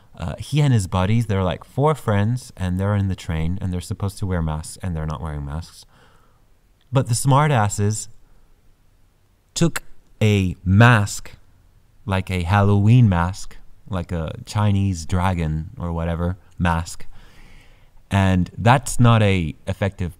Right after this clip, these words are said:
protection against covid. Obviously, I can tell you that. You need F F P, F F P two masks, uh, in German transportation. But this is just a silly plastic, uh,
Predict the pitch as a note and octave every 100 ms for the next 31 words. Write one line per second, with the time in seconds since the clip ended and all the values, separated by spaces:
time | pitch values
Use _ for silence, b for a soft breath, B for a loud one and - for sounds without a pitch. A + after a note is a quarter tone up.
0 | - G2 G2+ F#2+ - F2 D#2 - E2+ E2+
1 | D2+ - A#2+ D#2+ D#2 - G2+ F#2+ D#2 -
2 | D#2+ D#2+ E2 F2+ F#2+ D#2+ D#2+ F#2 E2 -
3 | F#2 F2+ F2+ F2 F#2 - F#2 F#2+ - -
4 | G2+ G#2+ G#2 - - F#2 E2+ - _ _
5 | - - C#3 A#2+ C3 G2 F2 D#2+ - -
6 | - - - F#2 D#2 D#2 F2+ E2+ D#2+ D#2
7 | B B B - G#2+ F2 D#2+ F2 - -
8 | F#2 E2+ G2 A#2+ B B B B B B
9 | - A2 A2+ A2 A#2 A#2+ G#2+ - - -
10 | - G#2 G2 - A2 G#2 G2+ G2 G#2 -
11 | G2+ F#2+ - G2+ F2+ - - - b b
12 | b b b - F2+ E2 D#2 C#2 C#2